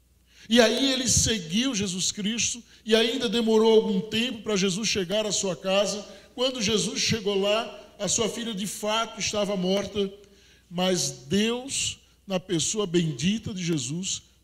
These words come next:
trouxe a filha dele de volta à vida. Por que que Jairo conseguiu receber aquele presente?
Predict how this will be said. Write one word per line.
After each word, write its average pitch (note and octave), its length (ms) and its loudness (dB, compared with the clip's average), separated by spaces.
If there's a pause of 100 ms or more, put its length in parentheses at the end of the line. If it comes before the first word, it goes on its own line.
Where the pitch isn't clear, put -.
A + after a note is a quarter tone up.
trouxe F3 320 2
a D#3 60 0
filha D#3+ 360 0
dele C#3+ 320 2
de C3+ 140 -2
volta B2+ 440 -4
à - 20 -4
vida. F#2 520 -8 (1160)
Por C#4 200 4
que - 180 0
que A3+ 180 -2
Jairo F3+ 540 2
conseguiu E3+ 640 -2
receber C#3+ 520 0
aquele C3 280 -6
presente? A2+ 720 -8